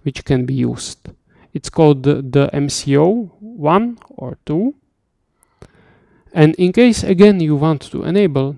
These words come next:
these M C Os, you need to enable them in the I P, in the pinout. Then we go to the pinout. He advised us to go into R C C and here enable the master clock output one or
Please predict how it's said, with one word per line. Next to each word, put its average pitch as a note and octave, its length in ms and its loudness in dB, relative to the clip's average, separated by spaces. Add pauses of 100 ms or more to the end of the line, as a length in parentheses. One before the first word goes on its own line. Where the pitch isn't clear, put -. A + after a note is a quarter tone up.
these C3 280 -14
M C3 180 -12
C B2 260 -8
Os, - 460 -10 (920)
you C#3 180 -2
need F3 380 -2
to D3+ 320 -2 (200)
enable D3 440 0
them C#3 340 0 (100)
in C3+ 180 -14
the B2 440 -6
I B2 140 -2
P, B2 480 -8 (100)
in C#3+ 160 -14
the A#2+ 100 -8
pinout. B2 680 -10 (1040)
Then B2 200 -12
we - 80 -14
go B2 320 -4
to - 100 -16
the - 140 -14
pinout. F#3 540 0 (220)
He - 320 -10
advised C3 540 -6
us - 400 -12
to C3 140 -10
go B2+ 360 -4
into - 360 -14
R B2+ 200 -10
C - 180 -14
C F#3 360 -8 (120)
and C#3 200 -12
here F3+ 340 0
enable C#3 420 -2
the C#3 100 -4
master C3 440 -10
clock B2 260 -12 (120)
output - 460 -14
one E3 320 -2 (160)
or C3 140 -20